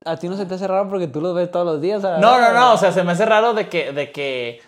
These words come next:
Speaker 2: eh, o sea, no, no me imaginaba a ti como viendo sus aven-, sus chocoaventuras de que se les metió un chango a la casa y cosas así.
Speaker 1: Sí, güey, es que me,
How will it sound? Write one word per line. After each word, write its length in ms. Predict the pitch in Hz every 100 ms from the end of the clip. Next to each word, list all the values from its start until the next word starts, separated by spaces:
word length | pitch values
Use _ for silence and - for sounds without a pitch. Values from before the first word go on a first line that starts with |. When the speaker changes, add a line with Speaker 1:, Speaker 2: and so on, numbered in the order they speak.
| _ _ _ - -
Speaker 2:
eh, 140 | 139
o 60 | 147
sea, 140 | 180
no, 240 | 185 190 190
no 220 | 190 196
me 80 | 214
imaginaba 880 | 214 185 - 185 185 190 196 196 190
a 120 | 170
ti 280 | 190 190 214
como 300 | 196 170 160
viendo 840 | 156 165 175 180 185 175 160 147 139
sus 200 | 160 143
aven-, 340 | 143 143 139
sus 160 | - 170
chocoaventuras 800 | 160 165 156 151 151 170 175 180
de 140 | 170
que 160 | 156 139
se 120 | 156
les 200 | 151 156
metió 320 | 175 175 233
un 120 | 311 370
chango 360 | 269 247 277
a 80 | 285
la 180 | 254 185
casa 400 | 175 165 175 165
y 100 | 143
cosas 380 | - 190 185 151
así. 240 | 156 156 -
Speaker 1:
Sí, 160 | -
güey, 160 | 185 214
es 60 | 208
que 100 | 214
me, 360 | 214 156 -